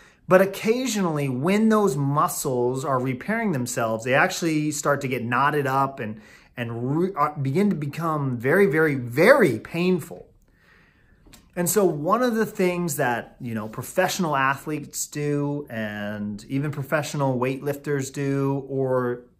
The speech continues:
just <laughs> anybody that wants a little bit of stress release from their body, is they'll go and they will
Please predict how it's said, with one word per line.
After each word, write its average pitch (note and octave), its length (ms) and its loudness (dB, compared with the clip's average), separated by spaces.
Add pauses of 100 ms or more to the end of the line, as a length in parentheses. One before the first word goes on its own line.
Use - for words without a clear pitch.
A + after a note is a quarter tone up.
(260)
just - 500 -8 (180)
<laughs> - 180 -20
anybody C#3 720 -2 (420)
that C3 180 0
wants C3+ 300 -2
a C3 80 -6
little B2+ 280 -4
bit C3+ 140 -4
of C3 120 -4
stress - 720 -8 (460)
release B2+ 480 -4
from C#3 120 -6
their A#2+ 100 -4
body, G#2+ 400 -4
is D3+ 140 -6
they'll D#3 120 -2
go C#3 540 0
and C#3 180 -4
they C3 60 -2
will D3+ 340 -4